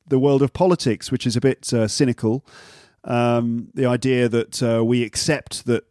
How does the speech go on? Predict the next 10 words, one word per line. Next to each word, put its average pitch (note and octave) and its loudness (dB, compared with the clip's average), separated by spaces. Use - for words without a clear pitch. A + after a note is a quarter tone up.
in A#2+ -4
politics A#2+ 0
there's, A2+ 2
there's, A2+ -2
uh, A2+ 0
there's A#2 -2
a A2+ 0
lack B2 -2
of B2 0
truth. - -2